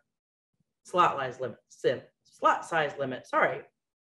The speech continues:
Also wanted to point out to you that when you increase the lower size from fourteen to fifteen,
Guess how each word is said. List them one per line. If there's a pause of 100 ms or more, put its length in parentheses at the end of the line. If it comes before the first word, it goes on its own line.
(800)
Also
wanted
to
point
out
to
you
that
when
you
increase
the
lower
size (340)
from
fourteen (320)
to
fifteen,